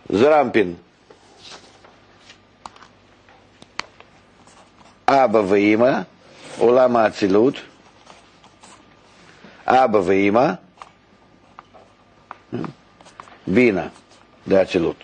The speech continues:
כן? זרמפין דאצילות, מלכות. עולה לבינה,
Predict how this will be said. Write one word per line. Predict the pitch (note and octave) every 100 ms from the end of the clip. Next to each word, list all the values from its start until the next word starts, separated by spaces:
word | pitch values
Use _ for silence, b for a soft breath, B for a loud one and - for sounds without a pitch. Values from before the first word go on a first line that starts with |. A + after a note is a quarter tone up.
| -
כן? | A#2 C3 - _ b b b b b b -
זרמפין | F#2+ A#2+ A#2+ A2+ A2+ A2+
דאצילות, | A#2+ A#2+ - C#3 D#3+ E3 - _ - - _ _ _ _ _ _ b b b b b _
מלכות. | G#2+ B2+ A#2 D2 - - _ _ _ _ - - _ - - _ - F3+ - F3+ - - _ - - - - _ _ - B B B B B B -
עולה | A2+ B2 C3+
לבינה, | C#3 C3 A2+ C#3 D3 D3 D3